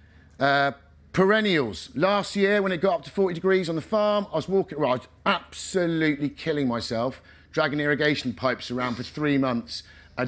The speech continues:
desperately watching by the milliliter that we weren't going over our abstraction limit,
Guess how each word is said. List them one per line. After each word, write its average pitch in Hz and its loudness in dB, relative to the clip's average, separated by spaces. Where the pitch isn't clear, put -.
desperately 139 0
watching 135 -2
by 147 2
the 131 -2
milliliter 120 0
that 113 -6
we 120 -2
weren't 123 0
going 120 -2
over 117 -2
our 117 -2
abstraction 113 -6
limit, 110 -4